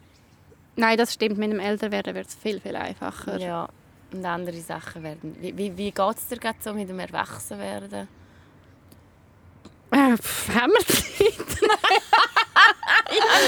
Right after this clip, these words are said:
Speaker 2: schon gleich genug.
Speaker 1: Ähm, hey, im Fall eigentlich easy.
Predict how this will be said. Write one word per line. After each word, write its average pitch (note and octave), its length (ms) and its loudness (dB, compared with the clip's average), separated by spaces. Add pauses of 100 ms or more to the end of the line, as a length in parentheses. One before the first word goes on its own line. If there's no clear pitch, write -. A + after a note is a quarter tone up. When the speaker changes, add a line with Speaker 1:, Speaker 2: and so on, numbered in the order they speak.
(160)
Speaker 2:
schon E4 100 2
gleich D4 440 -2
genug. A3+ 220 -4 (100)
Speaker 1:
Ähm, B3 1600 6 (1200)
hey, A3+ 440 4
im B3 140 6
Fall A#3+ 220 6
eigentlich D4 580 6
easy. C#4 720 4